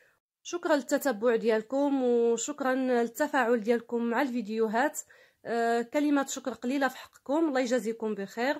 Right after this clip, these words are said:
آه، وهادو كانوا هما الشكلات اللي حضرتهم مع الفقاس، آه، البريستيج بالكركاع ديالنا. حط-، حضرت معاها البحلاوه،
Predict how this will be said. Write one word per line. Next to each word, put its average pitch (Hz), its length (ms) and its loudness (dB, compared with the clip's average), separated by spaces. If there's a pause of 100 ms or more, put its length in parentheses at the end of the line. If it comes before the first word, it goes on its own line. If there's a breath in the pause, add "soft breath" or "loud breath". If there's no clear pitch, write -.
(420 loud breath)
آه، 233 120 -2 (580)
وهادو 294 300 -2
كانوا 302 280 2
هما 285 100 2
الشكلات 262 460 -4
اللي 240 120 -2
حضرتهم 233 640 -4
مع 226 140 -2
الفقاس، 233 560 -4
آه، 214 220 -2
البريستيج 240 580 -6
بالكركاع 214 480 -4
ديالنا. 196 480 -2
حط-، - 300 -8
حضرت 247 460 -4
معاها 233 280 0
البحلاوه، 220 680 0